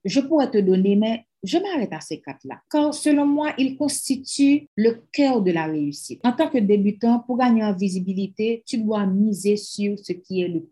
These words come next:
plus cher, toi, la personne que tu es. Au-delà de toutes les stratégies et les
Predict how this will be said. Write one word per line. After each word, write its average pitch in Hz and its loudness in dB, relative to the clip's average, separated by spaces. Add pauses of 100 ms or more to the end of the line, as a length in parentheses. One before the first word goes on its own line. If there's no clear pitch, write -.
plus 180 -8
cher, 156 -10 (360)
toi, 143 -12 (100)
la 151 -12
personne 156 -8
que 151 -10
tu 143 -10
es. - -12 (160)
Au-delà 277 4
de 240 4
toutes 269 -2
les 233 0
stratégies 202 -4
et 196 2
les 202 0